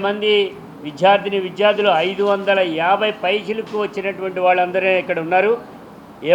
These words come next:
ఒక్కళ్ళు కూడా తక్కువ కానటువంటి పద్ధతిలో ఇక్కడ ఈ పిల్లలందరూ కూడా సాధించడం జరిగింది. వీరందరికీ కూడా బాబా గారి ఆశీస్సులతో పాటు వారి చిరు సత్కారం కూడా ఉంటుంది. ఎవరైతే గురువులు ఉన్నారో వారందరికీ కూడా సత్కారం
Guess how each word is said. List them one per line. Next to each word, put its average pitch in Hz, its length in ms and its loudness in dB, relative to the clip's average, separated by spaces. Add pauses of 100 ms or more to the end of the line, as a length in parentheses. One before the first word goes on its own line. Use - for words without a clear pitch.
ఒక్కళ్ళు 202 360 -2
కూడా 196 140 2 (120)
తక్కువ 175 240 -2
కానటువంటి 180 640 -4 (100)
పద్ధతిలో 175 400 0 (440)
ఇక్కడ 175 180 -2 (100)
ఈ - 20 -2 (100)
పిల్లలందరూ 180 580 -2
కూడా 185 140 0 (120)
సాధించడం 175 560 -4
జరిగింది. 170 320 -4
వీరందరికీ 180 640 -4
కూడా 175 180 4 (500)
బాబా 175 280 4 (120)
గారి 185 140 4
ఆశీస్సులతో 175 720 -2
పాటు 175 200 0 (140)
వారి 165 160 -2 (100)
చిరు 185 180 -6
సత్కారం 180 600 0
కూడా 175 160 0
ఉంటుంది. 180 260 -4 (420)
ఎవరైతే 196 460 0 (100)
గురువులు 196 340 -2
ఉన్నారో 196 300 4 (440)
వారందరికీ 185 520 0 (100)
కూడా 185 160 4 (100)
సత్కారం 180 500 0